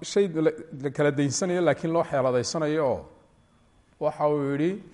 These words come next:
qof baa matalan, marka qof buu wuxuu leeyahay, "Baabuurkaas ayaan kaa iibinayaa.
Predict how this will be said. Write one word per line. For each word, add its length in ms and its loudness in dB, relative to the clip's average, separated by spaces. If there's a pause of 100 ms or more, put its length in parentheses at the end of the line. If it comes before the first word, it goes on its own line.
(440)
qof 160 2
baa 140 6
matalan, 300 -2
marka 200 -4
qof 240 -2
buu 240 -2 (240)
wuxuu 220 -6
leeyahay, 440 -2 (2500)
"Baabuurkaas 800 6 (180)
ayaan 300 0
kaa 200 -2
iibinayaa. 560 -2